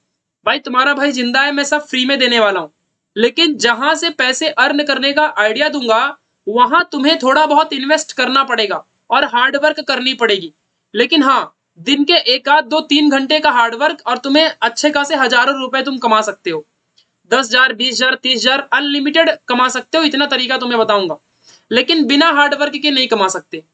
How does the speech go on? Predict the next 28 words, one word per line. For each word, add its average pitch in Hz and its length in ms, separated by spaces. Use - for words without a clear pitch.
पहले 269 240
ही 302 80
बोल 254 180
दिया 208 160
हूँ, 185 80
ठीक 269 160
है। 381 60
तो 370 120
अभी 277 180
paper 285 340
होने 240 260
दो, 311 260
मैं 240 140
तुम्हें 269 220
idea 262 260
दूंगा। 208 360
तो 226 80
दो 262 180
तीन 302 240
हजार, 302 260
चार 277 260
हजार 294 220
invest 269 400
करने 269 280
के 285 60
लिए 294 100
ready 277 240
रहना, 233 380